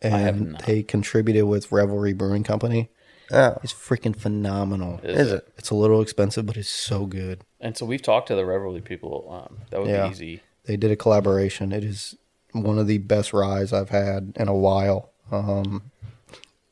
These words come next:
Speaker 3: have to check it out.
Speaker 1: So
Speaker 2: Yeah.
Speaker 1: that noise. Sorry. I don't know if the mic's even
Speaker 3: I don't even know if
Speaker 1: picked
Speaker 3: they
Speaker 1: up.
Speaker 3: can, if the,
Speaker 2: I didn't
Speaker 3: if the
Speaker 2: hear it.
Speaker 3: mics can pick it up, but
Speaker 1: Yeah, we
Speaker 3: it's
Speaker 1: hear
Speaker 3: funny.
Speaker 1: it.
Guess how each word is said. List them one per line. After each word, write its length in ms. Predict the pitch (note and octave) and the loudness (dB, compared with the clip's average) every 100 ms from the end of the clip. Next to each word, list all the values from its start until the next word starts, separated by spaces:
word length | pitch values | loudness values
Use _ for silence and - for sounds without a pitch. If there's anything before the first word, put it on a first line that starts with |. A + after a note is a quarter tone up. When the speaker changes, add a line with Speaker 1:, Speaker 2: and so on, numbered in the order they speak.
| _ - - | _ -6 -6
Speaker 3:
have 40 | |
to 60 | - | 0
check 180 | B2+ G#2+ | 2 4
it 60 | |
out. 300 | G#2 G#2+ G#2+ - _ D#5+ F#5 G#5 G5+ D#5 - - - | 4 6 2 -2 _ -12 -10 -10 -14 -18 -20 -20 -4
Speaker 1:
So 80 | - | 2
Speaker 2:
Yeah. 60 | B2+ | 4
Speaker 1:
that 160 | A#2+ | 2
noise. 400 | A2+ A2 A2 G2+ - - - - - - - | 0 -2 -4 -6 -14 -20 -20 -20 -20 -20 -12
Sorry. 400 | - F2 F2 F2 - | -4 -2 -4 -8 -6
I 80 | A#2+ | -4
don't 80 | B2+ | -2
know 60 | |
if 80 | A2+ | -2
the 100 | G#2+ | -4
mic's 240 | G2 G2+ F#2 | -4 -4 -2
even 120 | F2 | 4
Speaker 3:
I 40 | |
don't 100 | C3+ | 6
even 120 | B2 A#2 | 8 6
know 60 | |
if 80 | G#2 | 6
Speaker 1:
picked 100 | A2 | 4
Speaker 3:
they 80 | A2 | 2
Speaker 1:
up. 60 | - | 0
Speaker 3:
can, 80 | |
if 60 | G#2 | 0
the, 60 | A#2 G2 | 0 2
Speaker 2:
I 20 | G2+ | 4
didn't 100 | G2+ | 4
Speaker 3:
if 40 | |
the 100 | G#2 | 4
Speaker 2:
hear 100 | G2+ G#2 | 4 4
it. 80 | G#2 | 2
Speaker 3:
mics 260 | G#2 F2+ - | 2 2 0
can 140 | G2+ | -8
pick 160 | A2 F#2+ | -6 -2
it 80 | F#2 | 2
up, 260 | F2+ - | 2 2
but 300 | F#2 - - | 2 2 -2
Speaker 1:
Yeah, 220 | - C2+ - | -12 -10 -8
we 120 | G2+ | -6
Speaker 3:
it's 80 | G2 | 0
Speaker 1:
hear 80 | G#2 | 2
Speaker 3:
funny. 120 | F#2+ | 2
Speaker 1:
it. 100 | F#2+ | 0